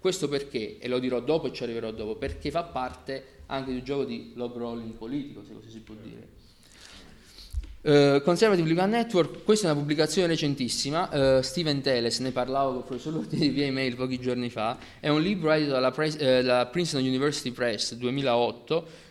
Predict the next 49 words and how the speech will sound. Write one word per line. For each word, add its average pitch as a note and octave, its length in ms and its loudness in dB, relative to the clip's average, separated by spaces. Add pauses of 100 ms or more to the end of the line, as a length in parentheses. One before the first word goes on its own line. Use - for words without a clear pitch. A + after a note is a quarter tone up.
eh, C#3 460 4
è D#3+ 80 -2
un E3 120 4
libro G3+ 240 2
che C#3+ 80 2
fa C#3 100 0
il C#3 100 0
paio E3+ 320 2
con B2+ 240 0
il B2+ 100 0
libro D#3 240 0
di B2 280 0
Blumenthal A#2 680 0
di A#2+ 140 -6
fine G3 240 -2
anni C#3+ 120 -2
ottanta, A#2 360 -4
The A#2+ 120 0
Rise C#3+ 260 2
of A#2 140 -6
Counter-Establishment, B2 1160 -6 (480)
eh, D3 300 6
dove F3 200 6
che G3 260 0
cosa G#3 220 8
sostengono C3 500 2
questi B2+ 240 -2
due B2 80 2
libri? A#2 160 -2
Il C3+ 60 -2
movimento, G3+ 420 0
perché G#3 380 0
il B2+ 100 2
movimento B2+ 340 -2
conservatore A#2+ 520 -4
americano A#2 400 -4
ha - 20 -4
avuto B2+ 240 -6
successo A2+ 580 -6
negli A2+ 140 -6
ultimi A#2 300 -8
anni? G#2 320 -10
È C3+ 160 2
un, C3+ 340 0
è C#3+ 100 0
uno C#3 120 4
scherzo D3 400 4
del C#3+ 120 4
destino C#3+ 760 0